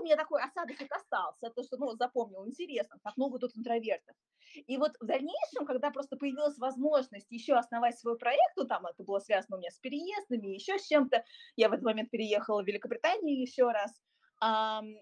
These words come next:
и нужно было всё начинать просто с нуля. И в этот раз,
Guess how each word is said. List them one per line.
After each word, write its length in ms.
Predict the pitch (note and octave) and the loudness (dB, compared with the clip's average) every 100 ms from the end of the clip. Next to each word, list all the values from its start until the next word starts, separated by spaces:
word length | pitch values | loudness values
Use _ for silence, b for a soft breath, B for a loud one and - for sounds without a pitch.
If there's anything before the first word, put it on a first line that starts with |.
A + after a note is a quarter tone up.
| - | -10
и 220 | B3 B3+ | -6 -4
нужно 240 | B3+ F#4 C4 | -4 -4 -2
было 120 | B3+ | -2
всё 120 | C4 | -2
начинать 360 | B3 A#3+ A#3 - | -6 -6 -8 -6
просто 220 | B3+ B3+ | -6 -6
с 80 | A#3+ | -4
нуля. 400 | B3 A3 E3 C#3 _ _ b b | -2 0 0 -4 _ _ b b
И 100 | B3+ | 0
в 60 | B3 | 4
этот 260 | F#4 C5+ | 6 6
раз, 220 | D4 E4 | 2 -4